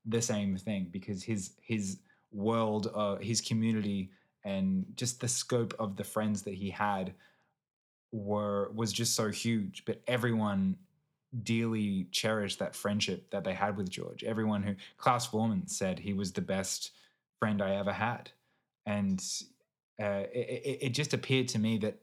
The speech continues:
if you were fortunate elo-, enough to come into George's life and for him to come into yours, that it was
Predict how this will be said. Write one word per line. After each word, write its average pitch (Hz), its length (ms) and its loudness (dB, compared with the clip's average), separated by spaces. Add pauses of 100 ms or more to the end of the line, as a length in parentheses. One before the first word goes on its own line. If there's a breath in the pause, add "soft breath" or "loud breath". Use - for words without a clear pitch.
(100)
if 123 200 -2
you 123 180 4
were 117 300 2 (280)
fortunate 143 480 2
elo-, 202 380 2
enough 107 360 0 (180)
to 101 120 -4
come 123 220 2
into 120 180 2
George's 101 400 0
life 98 460 0 (1040 soft breath)
and 113 140 2
for 107 80 0
him 120 180 2
to 113 80 2
come 110 160 2
into 98 160 0
yours, 95 540 0 (400 loud breath)
that 110 160 2
it 104 100 0
was 104 540 2